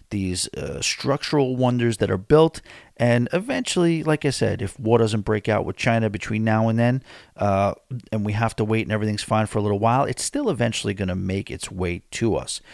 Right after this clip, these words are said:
You're gonna see all the familiar things that you're used to seeing, those innovative things on the, um, Oasis class ships, the Aqua Theater,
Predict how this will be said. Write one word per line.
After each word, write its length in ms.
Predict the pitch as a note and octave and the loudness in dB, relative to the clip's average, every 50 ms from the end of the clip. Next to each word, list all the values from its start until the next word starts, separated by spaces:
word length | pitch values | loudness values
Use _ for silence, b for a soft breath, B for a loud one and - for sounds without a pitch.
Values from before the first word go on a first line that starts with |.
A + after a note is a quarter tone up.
| B B B B | B B B B
You're 140 | - G2+ G2 | -4 -4 -2
gonna 140 | G2+ G2 F#2+ | -2 -2 -4
see 200 | - - G2 - - _ | -4 -4 -6 -8 -8 _
all 600 | - A#2+ C#3 D3 C#3 C3+ B2+ A#2 A2+ A2 G#2 - b b b b b b b A2 | 2 6 8 8 8 8 8 6 4 2 0 -6 b b b b b b b -6
the 340 | G#2+ G#2 G#2 G2+ G2+ G2 | -4 -2 -2 -2 -2 -4
familiar 560 | G2 - - G#2+ G#2 A2+ C#3 E3 D#3+ C#3 B2+ A2+ | -4 -6 -4 -4 -2 0 0 0 0 0 -2 -2
things 360 | - - G#2+ G#2 G#2+ G#2 - | -2 -4 -4 -2 -4 -4 -4
that 180 | G#2 F#2 - | -4 -4 -4
you're 100 | - F#2+ | -6 -4
used 260 | F#2+ A#2 C3 - - - | -2 -2 -2 -2 -4 -6
to 60 | A2 | -6
seeing, 440 | - - A#2 A2+ G#2+ G#2+ G#2+ G#2 G#2 | -4 -2 -2 -2 0 0 -2 -2 -4
those 280 | G2+ - F#2 F2 - - _ | -6 -6 -6 -6 -8 -10 _
innovative 480 | - F3+ F#3+ D#3 C3 B2 A2+ G#2+ G#2+ - | -2 0 0 2 2 0 -2 -2 -4 -6
things 380 | - - G#2+ G2+ G2 G2 - | -6 -6 -4 -4 -4 -4 -4
on 160 | G#2 G2 G2 F#2+ | -4 -2 -2 -2
the, 260 | F#2 F#2 F2+ F2+ F2+ | -4 -4 -4 -4 -4
um, 360 | F2+ F2+ F2 F2 F2+ G2+ - _ - - - | -4 -4 -4 -6 -8 -10 -14 _ -20 -10 -6
Oasis 440 | G2+ G2 G#2 G#2+ - - - - - | -2 -2 0 0 -2 -2 -4 -6 -6
class 320 | - - G#2 G2 F#2+ F#2+ | -6 -4 -2 -2 -2 -2
ships, 360 | - - G2+ A#2 - - - - B B B B B B B | -2 -2 -2 -2 -2 -6 -10 -10 B B B B B B B
the 100 | - F2 | -4 -2
Aqua 300 | E2+ F2+ - - - G2 | -2 -2 -2 -2 -4 -6
Theater, 480 | - - G2 G2 F#2+ G2 F#2+ G2 G2 | -4 -2 -2 0 0 2 0 0 -2